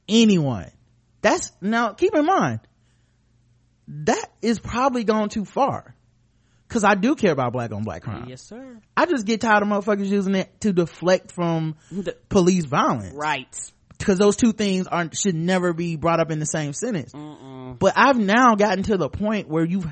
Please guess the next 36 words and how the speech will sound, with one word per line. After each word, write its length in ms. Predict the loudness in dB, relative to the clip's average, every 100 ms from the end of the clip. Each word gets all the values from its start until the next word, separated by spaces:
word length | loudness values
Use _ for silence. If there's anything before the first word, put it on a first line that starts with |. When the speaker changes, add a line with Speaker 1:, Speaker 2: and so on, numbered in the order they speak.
| -10 -2
Speaker 1:
I've 160 | 0 2
had 280 | 2 2 2
the 60 |
conversation 500 | -2 -2 -2 -2 -2
so 160 | -2 -2
much, 320 | 0 -2 -4 _ _ _
it's 240 | -6 -4 -2
such 200 | 0 0
a 40 |
buzz 300 | 2 4 4
where 180 | 0 -2 -4
I've 180 | -8 -10
seen 340 | -8 -2 0
the 60 | 0
conversation 720 | 0 -2 -2 -4 -4 -6 -8 _ _ _ -20 -14
completely 460 | -8 -6 0 2 2
be 120 | 0
derailed 480 | -2 -2 2 2 2
by 140 | 0 -2
this 280 | -4 -6 -6
so 200 | -4 -2
much 380 | -2 -2 -4 -10 _ _ -8
that 140 | -4
I've 240 | 0 0 -2
now 300 | -2 -2 0
got 220 | 0 -2
to 60 | -4
the 60 | -4
point 240 | -6 -4
where 160 | -4 -4
a 80 | -8
person 400 | -4 -4 -2 -6
can 320 | -6 -6 -4
legitimately 760 | -4 -6 -4 -2 0 -4 -6 -8
bring 260 | -6 -6 -6
up 260 | -8 -8